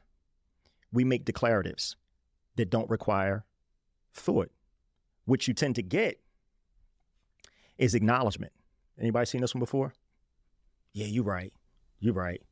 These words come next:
<laughs> That same behavior that you're asking them about or telling them about. It can say, and you're like, "But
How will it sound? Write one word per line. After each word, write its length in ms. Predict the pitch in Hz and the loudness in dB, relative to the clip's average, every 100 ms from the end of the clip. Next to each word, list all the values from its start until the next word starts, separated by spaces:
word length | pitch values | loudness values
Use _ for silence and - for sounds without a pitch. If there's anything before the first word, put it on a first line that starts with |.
| _ _ _ - - - - - _ _ _ _ | _ _ _ -6 -6 -6 -16 -20 _ _ _ _
<laughs> 80 | 175 - - _ - - - | -12 -10 -20 _ -10 -8 -4
That 180 | - 127 | 0 0
same 240 | - 127 139 | 0 -2 0
behavior 360 | 139 139 120 | 2 2 2
that 180 | 110 101 | 0 0
you're 100 | 113 | 0
asking 300 | 123 139 101 | 0 0 -2
them 120 | 95 | -2
about 220 | 90 98 | -2 -2
or 60 | 95 | -4
telling 300 | - 131 123 | -4 -2 -2
them 60 | 95 | -4
about. 300 | 90 92 - - - - - | -8 -12 -14 -20 -20 -12 -4
It 60 | |
can 120 | - | 0
say, 60 | 147 - - | -2 -4 -2
and 80 | 220 | 0
you're 80 | 226 | 0
like, 100 | 208 | 0
"But 160 | 180 | -2